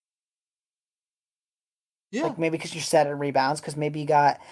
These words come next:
Speaker 2: Valanciunas and you got somebody, like, you got a, a forward who gets you, like, eight rebounds a game.
Speaker 1: That's fair.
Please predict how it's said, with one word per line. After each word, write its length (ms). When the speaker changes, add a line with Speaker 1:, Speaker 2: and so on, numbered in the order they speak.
Speaker 2:
Valanciunas 640
and 100
you 60
got 300
somebody, 360
like, 180
you 60
got 160
a, 260
a 80
forward 460
who 80
gets 240
you, 60
like, 180
eight 160
rebounds 340
a 60
game. 300
Speaker 1:
That's 140
fair. 260